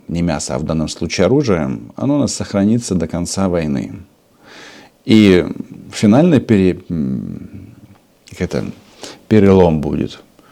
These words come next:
когда парни за штурвалом Ф шестнадцать будут общаться между собой щирою українською мовою. Почему? Та щоб російські потвори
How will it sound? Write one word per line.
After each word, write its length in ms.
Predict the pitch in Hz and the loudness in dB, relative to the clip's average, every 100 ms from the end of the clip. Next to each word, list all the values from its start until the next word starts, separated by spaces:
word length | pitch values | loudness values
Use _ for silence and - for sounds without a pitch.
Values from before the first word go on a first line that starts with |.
| - - - _ _ - | -20 -20 -20 _ _ -6
когда 640 | 82 87 90 80 55 50 - 95 - _ _ | -2 2 4 2 0 -4 -10 -16 -18 _ _
парни 480 | 107 120 98 78 58 - - - _ - - _ | 4 4 4 0 -4 -8 -16 -18 _ -20 -20 _
за 160 | 92 | -2
штурвалом 800 | 87 - 90 87 85 78 65 69 - - | -2 0 0 2 2 2 0 -4 -10 -6
Ф 160 | 90 | -4
шестнадцать 720 | - - - 110 120 101 87 _ _ _ _ _ _ | -4 -6 -2 -2 0 -4 -6 _ _ _ _ _ _
будут 480 | - 104 101 101 - _ - _ | 0 4 4 2 -2 _ -20 _
общаться 540 | 98 - 95 80 - | -6 -2 0 0 -2
между 300 | 71 80 85 | -4 -4 -4
собой 480 | 78 - 87 92 98 - _ _ | -6 -6 -2 0 -2 -6 _ _
щирою 800 | - - - - 123 170 180 165 | -10 -6 -2 2 4 6 6 4
українською 800 | 143 - 90 87 98 - 98 92 | 2 0 0 0 -4 -2 -2 -2
мовою. 520 | 87 85 80 78 76 76 98 _ _ | -2 -4 -4 -4 -6 -10 -16 _ _
Почему? 580 | 120 120 175 196 226 220 - - | -6 -2 2 4 2 -2 -10 -4
Та 100 | 196 | 0
щоб 280 | - 131 - 92 82 | 2 2 2 2 2
російські 540 | 87 98 98 131 - 104 | 0 0 -2 -6 -6 -8
потвори 540 | 101 - 95 110 90 | -8 -4 0 2 0